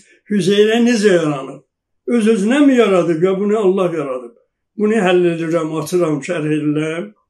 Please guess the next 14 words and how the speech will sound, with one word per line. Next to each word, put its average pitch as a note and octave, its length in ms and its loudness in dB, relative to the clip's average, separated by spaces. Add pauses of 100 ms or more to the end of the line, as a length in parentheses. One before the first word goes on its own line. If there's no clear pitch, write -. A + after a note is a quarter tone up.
(520)
Üçüncü, G#3+ 600 -2 (840)
əgər A#3+ 360 4
Allah G#3+ 400 2
yaradıbsa F#3+ 880 0
bu F3+ 140 0
həyatı, D#3+ 400 0
yer E3+ 320 2
üzündə D#3 480 -2
bu D3+ 240 -6 (320)
nadir F#3 560 0
hadisə E3+ 380 -4
olan E3 420 -2
həyatı, D#3 480 -6 (560)
yəni F#3 320 0